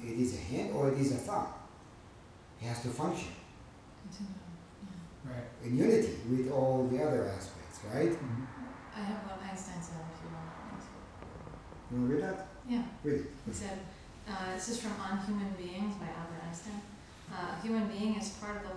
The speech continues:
Speaker 2: whole called by us universe, a part limited in time and space. He experiences himself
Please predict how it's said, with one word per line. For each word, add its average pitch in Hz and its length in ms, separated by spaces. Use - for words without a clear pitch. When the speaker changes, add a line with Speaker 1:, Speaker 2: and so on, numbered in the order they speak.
Speaker 2:
whole 185 260
called 202 280
by 190 140
us 190 280
universe, - 600
a 202 140
part 190 280
limited 196 360
in 180 100
time 180 240
and 170 80
space. 170 440
He 185 80
experiences 233 840
himself 220 480